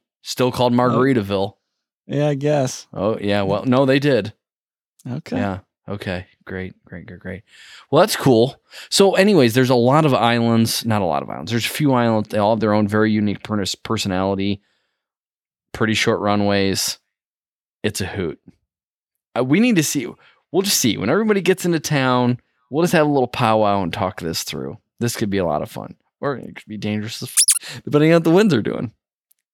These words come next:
Speaker 2: Well, <sighs> see, this is, this is, sounds like a precursor to every time Scott and I, not every time, but a lot of times we go out there to go flying,
Speaker 1: Uh-huh.
Speaker 2: and we'd end up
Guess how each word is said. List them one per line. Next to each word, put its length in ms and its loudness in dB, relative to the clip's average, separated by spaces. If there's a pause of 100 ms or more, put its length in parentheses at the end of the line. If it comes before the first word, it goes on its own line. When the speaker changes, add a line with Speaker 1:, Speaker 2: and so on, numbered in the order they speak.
(760)
Speaker 2:
Well, 200 -6 (120)
<sighs> 440 -16
see, 200 -8
this 200 -2
is, 200 -6
this 220 -4
is, 220 0 (180)
sounds 580 0
like 220 2
a 60 0
precursor 640 0
to 140 -2
every 280 2
time 420 2
Scott 400 0
and 100 -2
I, 300 0
not 180 0
every 240 -2
time, 300 -6
but 100 -2
a 40 -2
lot 240 4
of 80 0
times 360 -2
we 100 -2
go 180 0
out 160 -2
there 260 0 (600)
to 100 -4
go 120 4
flying, 680 2 (360)
Speaker 1:
Uh-huh. 220 -10
Speaker 2:
and 120 0
we'd 100 2
end 140 2
up 100 0